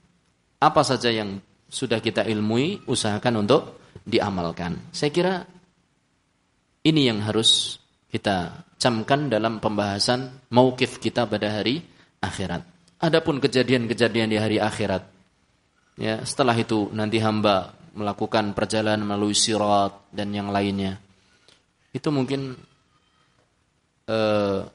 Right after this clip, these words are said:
bisa dibahas dalam pembahasan-pembahasan kejadian-kejadian hari, hari kiamat. Dan ini perlu dibahas,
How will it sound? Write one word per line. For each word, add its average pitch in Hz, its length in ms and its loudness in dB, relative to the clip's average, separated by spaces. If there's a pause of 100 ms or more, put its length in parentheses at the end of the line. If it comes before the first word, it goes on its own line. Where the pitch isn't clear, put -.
(360)
bisa 117 320 2
dibahas 117 480 2
dalam 113 240 0
pembahasan-pembahasan 107 1040 0
kejadian-kejadian 107 960 0
hari, 117 240 0 (640)
hari 104 240 -2
kiamat. 92 560 -2
Dan 131 160 2
ini 208 160 -2
perlu 214 320 4
dibahas, 107 800 0